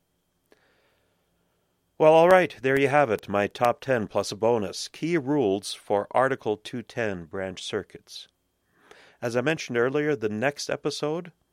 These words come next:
will focus on G F C I and A F C I requirements, as well as required circuits.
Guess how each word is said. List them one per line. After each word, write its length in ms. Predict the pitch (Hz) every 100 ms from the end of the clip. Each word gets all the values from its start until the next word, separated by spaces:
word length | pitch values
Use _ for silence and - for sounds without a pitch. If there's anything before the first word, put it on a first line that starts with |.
| _ _ _
will 140 | 101 107
focus 540 | - 127 123 131 120
on 340 | - 101 92 92 92
G 220 | 87 101
F 100 | 117
C 220 | - 123 107
I 300 | 117 160 - _ _ -
and 220 | 90 - -
A 120 | 104
F 120 | 113
C 160 | - 120
I 60 |
requirements, 720 | 117 123 - 123 160 190 - _ _ _ _ _ _ _ -
as 260 | 117 107
well 220 | 117 135
as 120 | 135 110
required 520 | 113 - 104 101 -
circuits. 640 | - 85 - - - -